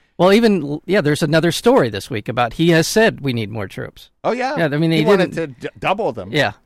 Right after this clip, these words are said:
Speaker 1: yeah.
Speaker 2: And then he
Speaker 1: Well, he's
Speaker 2: said,
Speaker 1: getting
Speaker 2: "Well,"
Speaker 1: pressure to double the amount.
Speaker 2: Yeah.
Speaker 1: And I don't know if he does, but there's certainly a lot of the people who want to win the war in
Speaker 2: Yeah, ma-, ma-,
Speaker 1: Afghanistan.
Speaker 2: maybe he doesn't, 'cause he called, uh, Vietnam War historian Stanley Karnow,
Speaker 1: Mm.
Speaker 2: and he, uh, asked for, uh, advice regarding the war.
Speaker 1: Really?
Speaker 2: Yeah.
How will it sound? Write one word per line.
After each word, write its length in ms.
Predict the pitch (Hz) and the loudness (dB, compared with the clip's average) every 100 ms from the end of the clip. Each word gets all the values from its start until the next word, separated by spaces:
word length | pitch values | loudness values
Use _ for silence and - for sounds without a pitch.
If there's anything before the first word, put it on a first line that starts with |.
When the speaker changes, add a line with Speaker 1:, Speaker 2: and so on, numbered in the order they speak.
| _ | _
Speaker 1:
yeah. 140 | - - | -20 -10
Speaker 2:
And 160 | 139 143 | -6 -4
then 160 | 151 | -4
he 80 | 147 | 0
Speaker 1:
Well, 80 | 180 | 2
he's 80 | 165 | 2
Speaker 2:
said, 60 | 175 | 2
Speaker 1:
getting 140 | 190 | 2
Speaker 2:
"Well," 80 | - | 4
Speaker 1:
pressure 280 | 175 - 127 | 2 2 -4
to 100 | 110 | -6
double 300 | 110 104 104 | -6 -8 -8
the 120 | 107 | -8
amount. 280 | 107 98 127 | -10 -10 -10
Speaker 2:
Yeah. 60 | |
Speaker 1:
And 140 | 120 120 | -6 -4
I 60 | |
don't 100 | 127 | -4
know 80 | 113 | -4
if 80 | 101 | -6
he 160 | - 180 | -4 -2
does, 260 | 131 110 | -2 -4
but 140 | - 120 | -8 -10
there's 180 | 127 - | -10 -10
certainly 280 | 131 113 | -10 -10
a 80 | 107 | -10
lot 160 | 107 107 | -8 -10
of 80 | 104 | -12
the 80 | |
people 320 | 101 123 - 117 | -12 -12 -12 -12
who 60 | |
want 380 | 113 117 113 - _ _ _ - | -10 -8 -8 -10 _ _ _ -8
to 80 | |
win 440 | 143 131 170 196 175 | -6 0 2 4 0
the 120 | 131 | -2
war 220 | 135 123 113 | -4 -4 -4
in 60 | |
Speaker 2:
Yeah, 100 | 208 | -4
ma-, 80 | 226 | -4
ma-, 80 | - | -6
Speaker 1:
Afghanistan. 300 | - 294 233 | -4 -6 -6
Speaker 2:
maybe 220 | 240 233 | -6 -6
he 120 | 214 | -8
doesn't, 380 | 190 196 - - | -4 -6 -6 -12
'cause 160 | 160 135 | -12 -10
he 100 | 123 | -12
called, 520 | - 202 165 127 120 - | -8 -6 -4 -6 -10 -10
uh, 540 | 120 107 104 90 80 - _ | -8 -8 -8 -12 -16 -20 _
Vietnam 400 | 104 143 - 131 | -14 -12 -10 -10
War 160 | 127 127 | -10 -10
historian 480 | 135 - 131 117 101 | -12 -14 -12 -12 -12
Stanley 400 | - 123 120 107 | -14 -12 -12 -12
Karnow, 520 | - 143 113 87 107 _ | -10 -10 -10 -14 -18 _
Speaker 1:
Mm. 240 | 156 147 110 _ _ _ _ | -6 -6 -8 _ _ _ _
Speaker 2:
and 380 | 117 117 117 110 | -12 -10 -10 -12
he, 360 | 113 120 113 107 | -14 -14 -14 -14
uh, 80 | - | -12
asked 220 | 127 - | -14 -10
for, 200 | 131 123 | -8 -8
uh, 80 | 110 _ - | -8 _ -18
advice 500 | 117 131 131 175 - | -12 -8 -8 -10 -16
regarding 400 | 110 113 107 101 | -10 -8 -8 -10
the 60 | 98 | -12
war. 240 | 90 87 | -14 -14
Speaker 1:
Really? 460 | - 156 285 339 117 | -6 -4 -2 -2 -6
Speaker 2:
Yeah. 220 | 156 240 | -6 -8